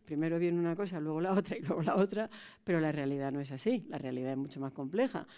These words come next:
Las cosas se sobreponen, los artistas, digamos, se cruzan, todo es mucho más lioso. Pero, en fin, en todo caso es verdad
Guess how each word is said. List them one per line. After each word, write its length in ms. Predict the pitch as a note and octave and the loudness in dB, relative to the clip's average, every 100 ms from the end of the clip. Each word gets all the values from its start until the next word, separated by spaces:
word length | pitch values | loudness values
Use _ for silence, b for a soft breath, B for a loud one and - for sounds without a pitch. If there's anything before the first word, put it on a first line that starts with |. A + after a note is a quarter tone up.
| B - | B -4
Las 240 | C#3 C3 | -2 -2
cosas 260 | C#3+ C#3 C3 | -4 -6 -6
se 100 | C#3+ | -8
sobreponen, 840 | D3 D#3+ F3+ A3 A3 A3 A3+ A3 | -4 -4 0 4 4 6 4 4
los 140 | E3 | 2
artistas, 640 | C#3 C#3+ D3 C#3+ D3 C#3+ - C#4+ | -2 -4 -6 -4 -4 -4 -6 -4
digamos, 580 | D3 C#3 C#3 C3+ C#3+ | -2 0 -2 -4 -4
se 140 | - F3+ | -4 0
cruzan, 580 | A3 A#3+ G#3+ A3 A3+ A3 B B - | 2 2 2 2 2 -2 B B 2
todo 180 | A3 G3+ | 6 6
es 120 | F3 | 6
mucho 280 | E3+ E3 D#3 | 2 0 -2
más 180 | D3 | -2
lioso. 360 | C#3+ C3 - - | -2 -4 -6 -6
Pero, 160 | G3 F#3+ | 2 2
en 80 | F#3 | 4
fin, 240 | B3 A3+ B B | 2 2 B B
en 140 | - G3 | -2 4
todo 240 | A#3+ C#4 | 6 6
caso 260 | C4 A#3+ C4 | 4 2 2
es 120 | A#3+ | 4
verdad 420 | A#3+ A#3 A#3+ - | 2 4 2 0